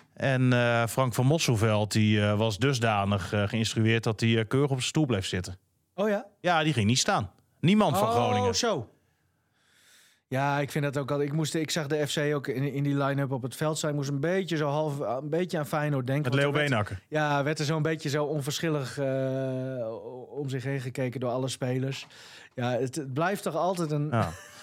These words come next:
Speaker 1: Maar ja, zoals
Speaker 2: <laughs>
Speaker 1: mijn broer,
Speaker 2: Zonde.
Speaker 1: mijn, mijn broertje, die was met zijn, eh,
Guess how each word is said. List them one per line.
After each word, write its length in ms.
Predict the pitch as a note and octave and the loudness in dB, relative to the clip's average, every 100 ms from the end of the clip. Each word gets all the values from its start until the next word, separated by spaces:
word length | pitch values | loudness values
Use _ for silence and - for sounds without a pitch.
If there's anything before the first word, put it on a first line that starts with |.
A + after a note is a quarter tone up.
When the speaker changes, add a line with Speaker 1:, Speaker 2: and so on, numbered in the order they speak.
| - - | -20 -4
Speaker 1:
Maar 100 | E3+ | 0
ja, 60 | E3+ | 2
zoals 200 | F3 D#3 | 2 4
Speaker 2:
<laughs> 40 | |
Speaker 1:
mijn 80 | E3+ | 2
broer, 100 | C#3+ | 2
Speaker 2:
Zonde. 140 | E3 D#3+ | 2 2
Speaker 1:
mijn, 240 | D#3 D3+ | 0 2
mijn 140 | D3+ D3 | 0 4
broertje, 380 | D#3+ G#3 - | 4 4 2
die 120 | A2+ A#2 | 2 4
was 160 | B2+ | 4
met 180 | C3 B2 | 2 2
zijn, 380 | - B2 B2 A#2+ | 2 2 4 4
eh, 460 | A2+ A2+ A2+ A2 | 4 2 2 2